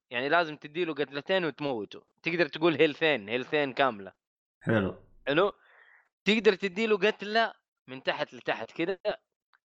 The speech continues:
Speaker 1: تدي له قتلة. آه، بالتخفي تلسعه بواحدة وتت-، الت-، القتلة الثانية، آه، تتفاهم معاه أنت ومهارتك، فاهم؟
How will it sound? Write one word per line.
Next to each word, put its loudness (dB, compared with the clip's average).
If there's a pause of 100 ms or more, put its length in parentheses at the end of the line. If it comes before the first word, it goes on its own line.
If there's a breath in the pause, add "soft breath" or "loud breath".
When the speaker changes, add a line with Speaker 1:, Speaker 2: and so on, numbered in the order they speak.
(400)
Speaker 1:
تدي 4
له 4
قتلة. -4 (160)
آه، 6
بالتخفي -2
تلسعه 2
بواحدة 2 (160)
وتت-، -8
الت-، 2 (100)
القتلة 0
الثانية، 0
آه، -4
تتفاهم 2
معاه 2
أنت -6 (920 soft breath)
ومهارتك، 0
فاهم؟ 2